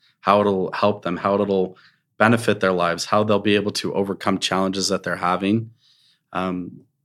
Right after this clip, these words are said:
figure that out for yourself. Don't let other people tell you how it's supposed to be. Don't let people pressure you into living it a certain way.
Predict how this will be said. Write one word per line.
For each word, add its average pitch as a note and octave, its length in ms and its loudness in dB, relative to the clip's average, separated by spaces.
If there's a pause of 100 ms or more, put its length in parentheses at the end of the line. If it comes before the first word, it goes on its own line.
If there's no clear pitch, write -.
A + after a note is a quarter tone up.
(360)
figure A#2 560 2
that G#2+ 160 4
out G#2 140 2
for - 120 -2
yourself. G2+ 460 0
Don't G2+ 300 0
let G2+ 140 2
other G2 200 2
people G2+ 340 -8
tell - 180 -2
you F#2+ 140 0
how F2+ 140 2
it's F#2 120 -4
supposed E2+ 380 -4
to - 80 -8
be. G2 340 -4 (520)
Don't F#2+ 160 0
let G2+ 160 2
people F#2+ 640 -2 (460)
pressure - 340 0
you G2 200 2
into F#2+ 240 0
living F#2 340 0
it F#2+ 280 0 (300)
a - 80 -4
certain F#2+ 460 2
way. F#2 400 0